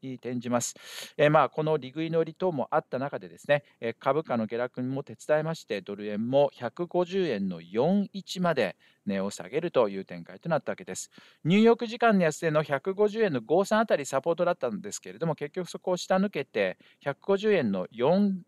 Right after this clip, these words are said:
四一までですね、値を下げるという形となりました。その後また百五十円の四六あたりまで今、買い戻しが入っているという形となっています。まあ、いずれにしましても、昨日からの値動きの中でのですね、一貫の、まあ、レンジ相場と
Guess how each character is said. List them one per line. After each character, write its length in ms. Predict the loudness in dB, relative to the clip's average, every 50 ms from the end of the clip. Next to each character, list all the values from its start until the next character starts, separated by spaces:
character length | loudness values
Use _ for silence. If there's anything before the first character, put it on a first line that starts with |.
| _
四 340 | 0 2 4 4 4 2 -2 -4
一 220 | -10 -10 -4 0
ま 120 | 2 2 0
で 60 | 0
で 100 | _ -8
す 100 | -2 0
ね、 120 | 0 0 -2 _ _ _
値 140 | -8 -6 -6
を 80 | -6 -6
下 160 | -6 -8 -8
げ 100 | -6 -4
る 100 | -4 -6
と 80 | -6 -8
い 40 |
う 40 | -12
形 300 | -14 -16 -20 -20 -18 -10
と 60 | -8
な 80 | -8 -8
り 80 | -8 -8
ま 100 | -12 -14
し 80 | -14
た。 140 | -16 -16 -14
そ 140 | -10 -4 -2
の 120 | 0 2
後 80 | 2 4
ま 100 | 2 2
た 80 | 2
百 220 | 2 2 2 2 2
五 120 | 2 0 2
十 140 | 2 2
円 100 | 2 4
の 80 | 4 4
四 180 | 4 4 4 4
六 160 | 2 2 2
あ 80 | 0
た 100 | 0 0
り 60 | 0 0
ま 100 | 0 0
で 140 | -2 -2
今、 260 | 0 0 0 0 0 -2 _ _ _ _ _
買 160 | 0 0 2
い 20 |
戻 160 | 2 2 0 -2
し 160 | -4 -4 -2
が 180 | 0 0 0 -2
入 160 | -2 -4 -4
っ 20 | -4
て 180 | _ _ -12
い 40 | -12
る 80 | -6 -2
と 180 | 0 0 0
い 120 | 0 -4 -12
う 80 | -14 -14 -18 -20 _
形 340 | -20 -20 -20 -20 -20 -12 -6
と 80 | -6
な 80 | -6 -6
っ 40 | -6
て 140 | _ -14 -12
い 40 |
ま 100 | -10 -8
す。 120 | -8 -8 -10 -12 -20 -20 -20 -10 _ 2
ま 60 | 2
あ、 40 | 4
い 40 |
ず 80 | 6 6
れ 40 | 4
に 40 | 4
し 80 | 4
ま 80 | 2 2
し 60 | 4
て 80 | 2 0
も、 80 | 0
昨 200 | 0 -2 -4 0
日 140 | 2 2 4
か 100 | 4 4
ら 120 | 4 4
の 60 | 4 4
値 200 | 4 2 2 0
動 80 | -2
き 120 | -4 -4 -4
の 100 | -2 -2
中 280 | -2 0 0 0 -2
で 80 | -2 -2
の 120 | -6 -8
で 100 | -12 -12
す 100 | -6 -4
ね、 80 | -4 -2
一 180 | -4 -6 -14 _ _ _ -2
貫 320 | 0 0 0 0 0 2
の、 200 | 2 2 2 2
ま 200 | 2 2 4 4
あ、 60 | 4 2
レ 120 | 0 -2 -2
ン 60 | -2
ジ 100 | -4 -4
相 200 | -2 0 0 2
場 100 | 0 0
と 180 | -2 -2 -4